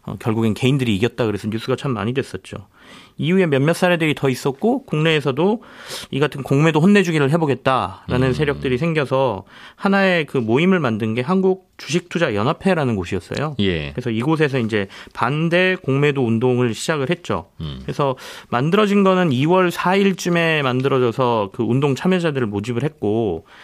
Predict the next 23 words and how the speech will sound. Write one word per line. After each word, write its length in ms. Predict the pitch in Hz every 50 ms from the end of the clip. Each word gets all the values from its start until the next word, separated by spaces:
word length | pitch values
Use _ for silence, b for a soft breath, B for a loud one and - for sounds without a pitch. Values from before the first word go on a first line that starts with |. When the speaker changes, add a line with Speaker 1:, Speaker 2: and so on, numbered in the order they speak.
| B B B B B
Speaker 1:
어, 560 | - - - - - - - - - - - - _
타겟들을 580 | - - - 202 220 208 208 - 208 190 185 165
정하고 580 | - 143 139 - 165 170 170 170 208 254 247 190
실제로 440 | - - 233 196 - 220 214 196
공매 240 | - 156 147 151 160
운동, 460 | 156 151 147 139 143 151 147 143 135
운동을 380 | 131 135 127 135 135 131 127 120
시작한 440 | - - 185 190 - - 180 147 139
게 100 | 151 151
칠월 380 | - - - 233 226 208 180
십오 360 | - - 220 180 - 131 131 147
일이에요. 320 | 147 123 107 90 87 82
그래서 300 | 90 110 107 98 110 98
Speaker 2:
예. 220 | 92 85 78 71 69 69 B B
Speaker 1:
일 180 | - 135 156 160
차 560 | - - 208 202 190 180 170 156 139 127 127 127
K 300 | - - 214 214 220 202
스탑 360 | 190 - - - 202 180 165 -
운동이라고 580 | - 147 143 143 147 143 135 131 131 117 110 117
해서 300 | 107 101 98 139 160 160
이때, 480 | - 208 202 - - 147 160 185 202 202 B B B B B B B B -
어, 260 | 107 104 95 95 90 - - 107 110 -
그 380 | - 127 117 101 95 87 -